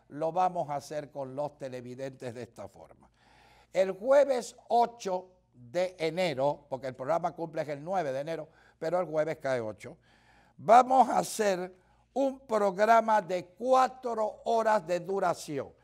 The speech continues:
Va a empezar a las ocho de la noche y todavía no les quiero decir el tema porque yo estoy seguro que usted no se lo va a perder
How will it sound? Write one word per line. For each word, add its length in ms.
Va 80
a 20
empezar 680
a 140
las 280
ocho 300
de 140
la 140
noche 440
y 120
todavía 440
no 140
les 160
quiero 280
decir 340
el 180
tema 360
porque 400
yo 120
estoy 220
seguro 380
que 80
usted 200
no 100
se 140
lo 100
va 120
a 60
perder 560